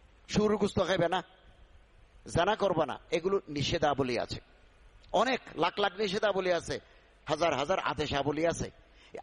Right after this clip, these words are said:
আদেশ নিষেধ আমাকে জানতে হবে। আমি না বুঝলে জানবো কি করে? ডাইরেক্ট কোরআন শরীফে আছে, "ইয়া আইয়ুহাল্লাযীনা আমানু" করে আল্লাহ তাআলা ডাক দিয়েছেন।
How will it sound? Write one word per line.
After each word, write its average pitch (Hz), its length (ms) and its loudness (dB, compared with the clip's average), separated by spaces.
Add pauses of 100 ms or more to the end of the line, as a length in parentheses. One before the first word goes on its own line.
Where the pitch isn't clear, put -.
আদেশ 165 400 0
নিষেধ 196 300 -2 (100)
আমাকে 156 300 0
জানতে 131 320 -2
হবে। 127 220 0 (1120)
আমি 165 180 0
না 156 220 0
বুঝলে 165 340 -2
জানবো 135 280 0
কি 147 140 -4
করে? 135 200 -2 (1400)
ডাইরেক্ট 208 300 2
কোরআন 175 200 2
শরীফে 165 260 0
আছে, 151 140 -2
"ইয়া 165 140 4
আইয়ুহাল্লাযীনা 165 560 2
আমানু" 165 380 2
করে 151 200 0
আল্লাহ 147 200 -2
তাআলা 139 200 -2
ডাক 127 140 -4
দিয়েছেন। 123 420 -6